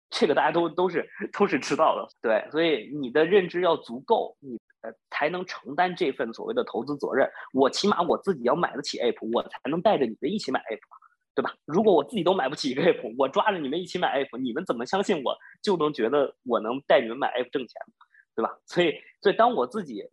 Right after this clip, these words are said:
但这个悖论又到了说，当我自己能买得起 app，我能从 app 里面赚钱的话，我干嘛要带着你们一起去买 app 赚钱呢？所以这个事儿的悖论就会比较大。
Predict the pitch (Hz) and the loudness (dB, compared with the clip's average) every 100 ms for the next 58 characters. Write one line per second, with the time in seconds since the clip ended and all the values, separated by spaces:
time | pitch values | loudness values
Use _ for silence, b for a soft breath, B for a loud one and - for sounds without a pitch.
0 | - 190 160 254 170 208 180 180 175 175 | 0 2 2 -2 0 2 2 -2 0 2
1 | 147 113 139 135 202 226 117 - 170 117 | 2 0 -4 -2 0 0 -4 -6 -8 -8
2 | 170 - 131 - 120 110 - 98 95 135 | -10 -8 -12 -10 -8 -10 -10 -12 -10 -10
3 | - 127 151 - 101 101 131 - 101 117 | -4 0 0 -2 -10 -2 -2 0 -2 2
4 | 110 107 185 139 175 190 170 143 131 - | 2 4 4 4 4 4 2 -2 -10 -8
5 | 226 262 - 104 b b - 175 127 113 | -6 -6 -6 -10 b b -6 0 2 2
6 | 131 139 123 - 107 - _ _ _ _ | 2 -2 -2 -6 -10 -10 _ _ _ _
7 | 202 190 226 180 202 180 160 - 262 180 | 0 2 0 -2 0 0 -2 0 0 2
8 | 165 143 160 156 - - - | -2 -4 -6 -8 -10 -10 -12